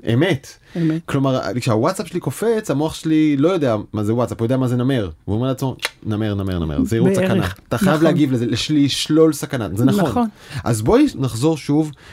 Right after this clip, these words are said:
Speaker 1: לאהובה שעזבה אותי.
Speaker 2: אוקיי.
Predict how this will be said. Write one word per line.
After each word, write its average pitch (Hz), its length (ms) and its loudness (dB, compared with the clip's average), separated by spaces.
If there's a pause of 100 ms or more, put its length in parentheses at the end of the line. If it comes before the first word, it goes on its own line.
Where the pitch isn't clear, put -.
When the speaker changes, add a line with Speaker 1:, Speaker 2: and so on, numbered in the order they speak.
(180)
Speaker 1:
לאהובה 104 680 0
שעזבה 127 380 -4
אותי. 92 320 -4 (380)
Speaker 2:
אוקיי. 180 240 -10